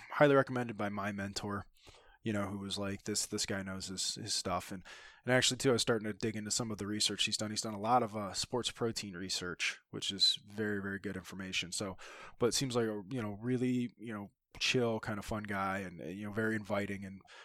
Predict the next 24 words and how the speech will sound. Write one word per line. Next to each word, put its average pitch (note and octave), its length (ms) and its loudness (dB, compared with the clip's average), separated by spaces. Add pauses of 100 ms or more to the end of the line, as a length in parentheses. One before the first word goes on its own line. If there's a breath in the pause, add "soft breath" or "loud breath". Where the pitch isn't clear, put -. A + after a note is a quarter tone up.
(100)
very A#2 200 4
polite, G#2+ 360 0
and, G2+ 120 -12 (180)
you A#2 160 -8
know, G#2 140 -4
so A2+ 280 0 (460 loud breath)
I'm C3 160 4
very, F#3 260 10
very D#3+ 160 10
excited B2+ 340 6
for B2+ 100 0
that, A#2+ 180 6
'cause - 120 -4
hopefully B2 320 2
I'd G#2+ 100 -4
like F2+ 160 -2
to F2+ 240 6
<laughs> - 80 -6
start - 340 4
that A2 160 0
the A2 80 -8
next G#2 360 -2
year, A2 440 -2
because, G#2 480 -4